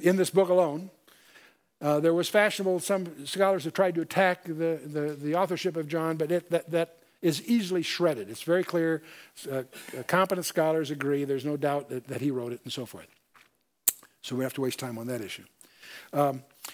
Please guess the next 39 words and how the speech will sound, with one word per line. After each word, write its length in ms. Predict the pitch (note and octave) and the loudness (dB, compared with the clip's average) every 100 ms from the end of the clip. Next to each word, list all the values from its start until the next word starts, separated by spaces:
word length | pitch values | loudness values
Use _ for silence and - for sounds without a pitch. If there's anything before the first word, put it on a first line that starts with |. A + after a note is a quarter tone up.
| - - _ _ _ _ _ _ _ _ _ _ _ _ _ | -18 -20 _ _ _ _ _ _ _ _ _ _ _ _ _
John, 260 | G3 G#3 A3+ | 6 6 6
of 100 | F#3+ | 4
course, 300 | G#3 G#3 F#3 | 6 6 4
was 200 | F3+ C3+ | -2 0
born 200 | F3+ G3+ | 0 0
of 60 | |
Bethsaida 420 | F3+ - G3 G#3 G3+ | 0 2 2 2 2
to 120 | E3 | 0
Zebedee 500 | C#3 G3 F#3+ F3 F#3+ | 4 4 4 2 2
and 100 | D#3+ | 0
Salome. 440 | E3+ F3 F3+ G3+ | 2 2 2 0
He 180 | F#3 D#3 | -2 2
had 140 | E3 | 2
a, 160 | E3 C#3+ - | 2 -2 -2
he 100 | E3+ | -2
was 280 | F3 C#3+ - _ _ - _ - | 0 -2 -6 _ _ -20 _ -4
the, 180 | D#3 C3+ | -4 0
uh, 240 | D3 C#3 | -2 -2
probably 340 | - E3+ F3 E3 | 0 0 0 0
the 100 | D#3 | -2
younger 360 | E3 F3+ E3+ | -2 -2 -2
of 100 | D#3+ | -2
two 140 | - E3+ | -2 0
brothers. 440 | E3+ F#3+ G#3+ - - - - - - | 2 0 -2 -8 -14 -16 -12 -12 -6
Um, 380 | C3+ C#3 C#3 C#3 - - - - _ | -4 -2 -4 -12 -20 -20 -20 -20 _
and, 260 | C#3 C#3 C#3 | -4 -2 0
uh, 200 | C3+ C3 A#2 | 0 -2 -4
they 140 | - D3+ | 2 2
were 120 | D3+ | 4
fairly 320 | C#3 F#3 F3+ | 4 2 2
well 240 | D#3+ E3+ D#3+ | 2 2 2
off. 260 | E3+ F#3 | 2 0
Salome 480 | - D#3 D#3 E3 D#3 | -2 -4 -4 -4 -2
ends 200 | D#3+ D3 | -2 -2
up 140 | D#3 | -2
being 220 | D3 D#3 D3 | 0 0 0
a 60 | |
major 280 | D3 D#3 D3+ | 0 -2 -2
financier 640 | - D3+ D3+ D#3 - E3+ | -4 -2 -2 -2 -2 -2